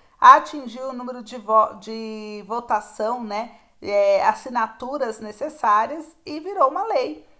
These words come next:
É uma lei nova, é uma lei que todo mundo desfruta, então você, cidadão comum,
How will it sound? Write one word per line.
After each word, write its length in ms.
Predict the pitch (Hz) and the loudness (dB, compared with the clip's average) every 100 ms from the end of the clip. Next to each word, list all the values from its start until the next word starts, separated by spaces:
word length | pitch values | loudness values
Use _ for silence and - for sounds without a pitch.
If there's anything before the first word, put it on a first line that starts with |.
| _ _ | _ _
É 160 | - 208 | -2 0
uma 180 | 220 269 | 0 -2
lei 200 | 247 262 | -4 -4
nova, 560 | 247 214 214 233 247 | 0 4 4 4 2
é 100 | 262 | 0
uma 180 | 226 233 | 0 -2
lei 180 | 226 220 | -6 -8
que 100 | - | -10
todo 220 | 233 226 | -10 -8
mundo 240 | 226 226 220 | -10 -12 -10
desfruta, 840 | 226 247 - - 226 220 247 294 | -8 -10 -12 -12 -10 -10 -4 -4
então 520 | 285 294 254 254 320 - | -4 -4 -4 -4 -4 -4
você, 520 | 262 - 240 240 311 | -4 -4 -6 -4 -6
cidadão 460 | 294 233 226 233 | -8 -8 -8 -10
comum, 540 | 240 240 214 208 247 | -4 -4 -4 -10 -12